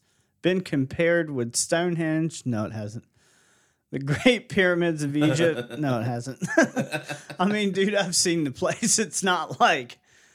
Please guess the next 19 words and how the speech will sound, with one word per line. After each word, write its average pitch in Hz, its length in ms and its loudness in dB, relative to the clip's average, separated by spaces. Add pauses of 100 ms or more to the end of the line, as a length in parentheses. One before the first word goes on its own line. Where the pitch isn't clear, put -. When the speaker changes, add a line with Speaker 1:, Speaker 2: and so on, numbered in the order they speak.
(460)
Speaker 1:
it's 156 260 0
not 185 260 2
huge. 127 800 -2 (220)
Um, 135 460 2 (400)
it 170 140 2
is 185 220 2
kinda 170 280 0
crazy 156 420 2
that 127 100 -6
this 131 260 0
one 143 320 0
guy 127 260 2
built 123 360 0
it 110 160 -4
without, 123 340 -8
like, 113 260 -10
massive 120 640 -6 (100)
machinery. 127 720 -2
But 120 300 -2